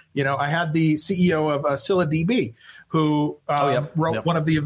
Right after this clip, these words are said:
Speaker 1: original, uh, K V Ms for,
Speaker 2: Yep.
Speaker 1: um, uh, you know, hypervisors for, uh, um, V Ms.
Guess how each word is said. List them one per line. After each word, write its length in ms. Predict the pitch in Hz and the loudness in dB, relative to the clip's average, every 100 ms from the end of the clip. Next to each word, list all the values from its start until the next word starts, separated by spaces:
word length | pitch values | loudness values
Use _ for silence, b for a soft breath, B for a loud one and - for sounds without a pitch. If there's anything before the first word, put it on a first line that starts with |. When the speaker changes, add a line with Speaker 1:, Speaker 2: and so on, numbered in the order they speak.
| 160 160 | -4 -4
Speaker 1:
original, 600 | 156 160 156 160 151 147 | -2 0 0 0 -2 -2
uh, 140 | 139 | -4
K 240 | 135 180 165 | -2 -2 0
V 140 | 165 | 2
Ms 320 | 220 196 120 | 0 -2 -4
for, 560 | 113 - 139 139 139 139 | -6 -2 0 2 0 -2
Speaker 2:
Yep. 20 | |
Speaker 1:
um, 440 | 139 135 131 135 143 _ _ - - - | -2 -2 -2 -4 -8 _ _ -14 -12 -6
uh, 320 | 147 131 127 147 | -4 -2 -2 0
you 100 | 147 | 0
know, 100 | 123 | 0
hypervisors 580 | 180 190 143 110 110 - | -2 -2 -2 -2 -4 -8
for, 580 | - - 147 131 131 | -12 -6 -2 0 -2
uh, 260 | 131 120 117 113 B B B B | -2 -2 -4 -8 B B B B
um, 440 | 127 123 117 123 - | -2 -2 -2 -4 -4
V 140 | 139 143 | -2 0
Ms. 420 | 240 - - - | -2 -6 -10 -12